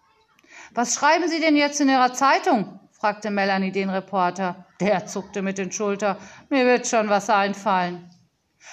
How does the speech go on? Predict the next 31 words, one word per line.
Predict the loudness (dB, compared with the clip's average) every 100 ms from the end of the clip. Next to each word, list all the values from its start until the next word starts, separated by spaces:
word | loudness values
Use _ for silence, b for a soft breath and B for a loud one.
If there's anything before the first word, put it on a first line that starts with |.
| B
"Drucken | 0 0 2
Sie | 0 2
doch | 2
wenigstens | 0 -2 -4 -8 -2
das | -2 -2 -6
Gedicht | -4 -4 -4 -2
von | -2
Tiziana", | -2 -6 -4 0 2 2 0
schlug | 0 -6 -10 -8
Jenny | -6 -6
vor. | -6 -6 -4 -4 -10 _ _ _ B B B
"Ich | -2 -2 0
stecke | 0 2 2
meine | 4 2
Stimme | 0 0 2 2
nicht | 2 2 0 0
mehr | 2 2
in |
dieses | 0 -2 -2
Gerät", | -2 2 0 0 -8 b b
sagte | -4 -4 -4 -10
Tiziana | -12 -12 -6 -2 0 0 -4
entschieden. | -6 -8 -10 -10 -14 -16 _ _ _ _ _ b b b -6
Herr | -4
Winterhuber | -2 0 0 0 0 0 0
wedelte | 0 -2 -4 -6
mit | -6 -6
den | -6
Händen. | -6 -6 -4 -2
"Nein, | 0 2 0
nein, | 0 -2 -4